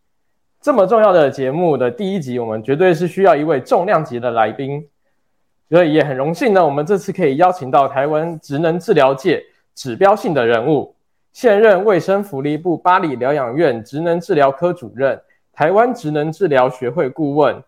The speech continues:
中华民国职能治疗工会联合会前理事长，欢迎张自强主任。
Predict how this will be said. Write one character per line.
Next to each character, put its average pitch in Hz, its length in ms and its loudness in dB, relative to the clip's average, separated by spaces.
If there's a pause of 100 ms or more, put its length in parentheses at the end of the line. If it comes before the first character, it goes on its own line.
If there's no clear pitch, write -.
(300)
中 208 200 2
华 160 220 2
民 151 240 -4
国 139 220 0
职 143 160 -10
能 147 200 -2
治 175 160 -2
疗 120 280 2
工 202 340 0
会 175 320 -2 (260)
联 147 200 0
合 156 160 0
会 151 260 0
前 156 320 -2
理 165 140 2
事 208 180 0
长， 156 360 2 (260)
欢 214 180 2
迎 175 200 -2
张 262 240 2
自 262 120 -6
强 180 220 0
主 156 140 -4
任。 170 340 0